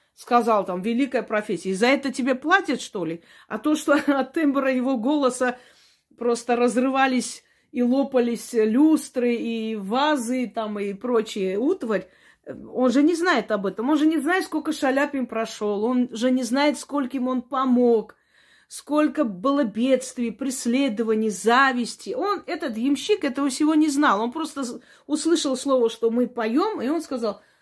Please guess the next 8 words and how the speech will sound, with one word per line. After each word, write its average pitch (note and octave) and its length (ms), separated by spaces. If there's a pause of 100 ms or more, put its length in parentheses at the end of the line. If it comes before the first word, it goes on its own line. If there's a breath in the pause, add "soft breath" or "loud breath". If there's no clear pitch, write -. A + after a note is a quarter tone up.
(180 soft breath)
«Да C#4+ 80
петь-то F#4+ 380
мы A#3 160
все D4+ 240
можем», F3 500 (680)
собственно G3+ 380
говоря. F#3 300
Понимаете? B3+ 720